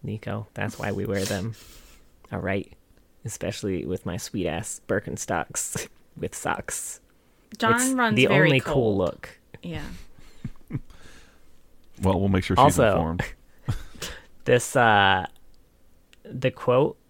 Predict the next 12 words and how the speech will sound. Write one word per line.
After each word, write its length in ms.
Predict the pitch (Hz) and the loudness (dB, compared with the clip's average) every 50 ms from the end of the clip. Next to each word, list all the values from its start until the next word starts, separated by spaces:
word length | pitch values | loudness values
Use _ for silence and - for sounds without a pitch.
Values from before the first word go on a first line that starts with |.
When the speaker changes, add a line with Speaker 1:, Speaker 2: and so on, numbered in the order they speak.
| _ | _
Speaker 1:
when, 340 | - 123 120 117 113 110 107 | -4 0 0 2 2 4 4
um, 420 | 104 101 101 98 95 95 95 98 | 2 2 2 2 2 0 0 0
she 200 | 101 - - 110 | -2 -2 -2 -4
first 340 | - - - 110 107 107 - - | -4 -2 0 0 0 0 0 -2
runs 220 | 101 101 98 101 | -2 -2 -2 -2
into 800 | 104 95 104 107 - - 110 107 107 104 104 104 104 101 98 98 | -2 -2 -2 -2 -4 -4 -4 -2 -2 -2 -2 -2 -2 -4 -4 -2
that, 380 | - 95 92 92 - - - - | 0 2 2 2 0 -4 -8 -12
uh, 260 | - 113 104 101 101 107 - | -10 -10 -8 -8 -10 -10 -10
what's 180 | - 110 - - | -10 -12 -12 -12
the 80 | - | -14
guy? 140 | 113 - 92 | -12 -10 -10
I 60 | 95 | -10